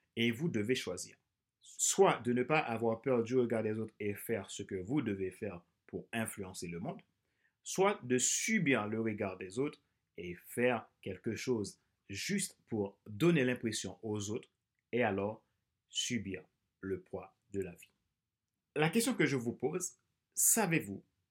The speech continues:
où vous allez dans votre transformation professionnelle ? Nous entendons beaucoup parler de cas de souffrance au travail. Dans de nombreuses situations,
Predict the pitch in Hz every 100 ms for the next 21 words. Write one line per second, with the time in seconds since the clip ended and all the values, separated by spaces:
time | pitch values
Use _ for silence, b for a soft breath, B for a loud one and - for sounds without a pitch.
0 | - 131 131 - 98 107 104 147 120 120
1 | 135 - 98 95 120 - 104 104 - 131
2 | 127 - 98 90 - 113 - _ _ _
3 | - 131 - 98 107 104 _ _ _ _
4 | _ _ _ _ _ - 139 214 220 220
5 | 180 175 190 175 98 92 117 139 - -
6 | 101 98 98 - - 127 135 - b b
7 | 98 95 - - 160 - 117 123 - -
8 | - 104 101 92 _ _ _ _ _ _
9 | _ _ - 104 117 120 113 104 - _
10 | _ _ _ _ _ _ _ 104 113 143
11 | 170 180 - 139 - 110 - - 147 170